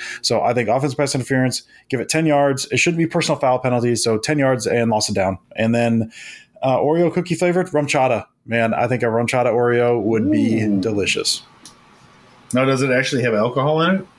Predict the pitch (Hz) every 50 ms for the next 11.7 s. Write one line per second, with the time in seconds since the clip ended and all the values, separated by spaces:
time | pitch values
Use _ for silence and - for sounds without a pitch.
0 | _ _ _ _ - - - - - - - - - - - - - 120 135 127
1 | 123 117 110 95 104 104 101 - 110 95 - - - - - - - - - 101
2 | 98 - 143 143 151 135 131 156 151 139 120 120 117 135 123 101 110 104 - 131
3 | 127 123 117 104 107 101 101 98 101 107 110 104 104 104 98 - - 120 110 104
4 | 101 98 131 135 131 139 160 147 156 165 - - - _ _ - - 104 139 135
5 | 127 120 120 135 151 - - 131 123 117 123 120 110 117 123 120 110 - - 107
6 | - - - - - 139 117 104 113 110 101 104 104 101 110 104 - - - -
7 | 110 107 101 95 - - - - 85 85 - - - - - - - - 110 110
8 | 110 110 107 104 101 101 - - - - - - - - - - - - - -
9 | - - - - - 175 180 175 185 170 147 127 - 107 104 95 139 147 - -
10 | - - - 139 175 208 190 - 202 233 170 - 330 302 220 262 269 285 254 160
11 | 151 190 220 269 277 277 277 277 285 277 - 214 82 -